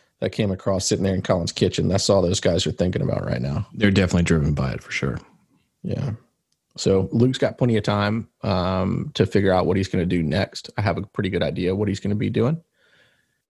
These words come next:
Speaker 1: So he may, uh, he may, you know, have to work around that for hunting season for a year or two. But after that, I think you'll see that guy just tearing it up in the field. Like, he's just a full-time hunter.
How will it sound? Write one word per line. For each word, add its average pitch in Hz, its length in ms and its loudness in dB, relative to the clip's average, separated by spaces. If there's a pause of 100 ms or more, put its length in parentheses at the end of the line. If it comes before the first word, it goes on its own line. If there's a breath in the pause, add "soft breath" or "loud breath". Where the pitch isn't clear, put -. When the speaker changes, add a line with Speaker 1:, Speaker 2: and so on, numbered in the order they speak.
(220)
Speaker 1:
So 120 360 2
he 120 160 2
may, 123 360 4
uh, 104 420 4 (260)
he 120 140 4
may, 107 420 4 (280)
you 127 100 4
know, 95 180 2 (520)
have 113 180 2
to 110 100 4
work 104 280 4
around 104 260 4
that 107 300 2
for 104 100 4
hunting 101 240 4
season 110 380 4
for 101 260 2
a 98 60 4
year 98 240 4
or 101 40 4
two. 101 300 2
But 90 400 0
after - 300 2
that, 82 180 2
I 78 80 0
think - 240 -2
you'll 87 140 2
see 90 220 2
that 78 160 0
guy 78 220 0
just - 440 -4
tearing 95 420 2
it 76 100 0
up 64 240 -2
in 78 80 2
the 73 80 0
field. 80 380 -2 (840 soft breath)
Like, 180 120 4
he's - 240 0
just - 340 -4 (260)
a 120 60 4
full-time 85 560 0
hunter. 87 380 -2